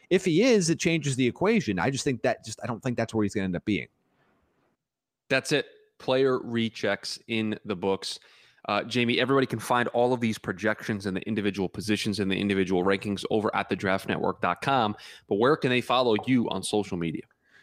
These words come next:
Speaker 1: You can follow me at Jamie Eisner on Twitter, at Jamie Eisner T D N on Instagram. And I got one last final thought here, Chris. A player that I'm still gonna keep an eye on, and I've mentioned it before, but I continue hearing things from people I trust that are connected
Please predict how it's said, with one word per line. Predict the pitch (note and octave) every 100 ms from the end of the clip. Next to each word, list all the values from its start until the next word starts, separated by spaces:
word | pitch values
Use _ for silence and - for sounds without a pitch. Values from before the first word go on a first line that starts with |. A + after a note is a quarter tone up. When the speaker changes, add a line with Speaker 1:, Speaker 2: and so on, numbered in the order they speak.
| -
Speaker 1:
You | A#2
can | A#2
follow | C#3 C3+
me | B2 A#2
at | A2 A#2+ -
Jamie | A#2 A#2 B2+ A#2+
Eisner | G#2+ A2+ A#2+ A#2 -
on | F#2+
Twitter, | F2 G#2+ A2+ B2 - A#2
at | A#2
Jamie | - A#2 A2
Eisner | G#2 G#2 A2 F#2+
T | - A#2
D | G#2 G2
N | A2+ G2+
on | G2
Instagram. | A2 - F#2+ E2+ D#2+ D#2
And | F#2+ F#2+
I |
got | A#2 A2+
one | C#3+ G3 F3+
last | F#3 E3 -
final | D3 C#3
thought | - G#2+ G2+
here, | C#2
Chris. | - C#2 - - _ _ _ _ _ -
A |
player | - B2 D#3+
that | F3+
I'm | D#3+
still | - E3
gonna | E3 E3
keep | F3 D#3
an |
eye | C#3 C3+
on, | G2
and | F#2
I've | F2+ G2+
mentioned | A2 B2+ D3
it | D3
before, | C3 - C3 F2+ D#2+
but | F2 -
I |
continue | A#2 A2 - - D#3 G3 G3
hearing | F#3 F3+ E3
things | - D#3 C#3+
from | B2
people | - C#3+ C#3+ C#3
I | C3+
trust | - B2+ A2+ -
that | A#2 G#2+
are |
connected | - A2 A2 B2 - G2